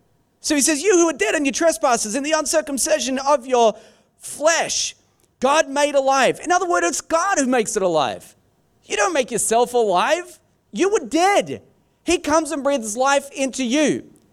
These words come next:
It's him that rescues you. You know, a lot of people, when they begin to become Christians, they think that they found God. No, no, no, no, no, no, no, no, no, no, no. You didn't find him. He found you.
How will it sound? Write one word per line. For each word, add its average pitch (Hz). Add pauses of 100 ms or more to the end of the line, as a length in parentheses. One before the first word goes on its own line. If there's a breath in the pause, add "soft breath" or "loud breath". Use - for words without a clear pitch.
(180)
It's 247
him 285
that 285
rescues 240
you. 247 (580 soft breath)
You 285
know, 269
a -
lot 277
of 262
people, 220 (100)
when 240
they 247
begin 226
to 226
become 226
Christians, 277
they 220
think 247
that 247
they 226
found 226
God. 220
No, 226
no, 277
no, 262
no, 247
no, 240
no, 233
no, 226
no, 220
no, 208
no, 185
no. 147 (360 soft breath)
You 208
didn't 302
find 247
him. 190 (440)
He 226
found 190
you. 196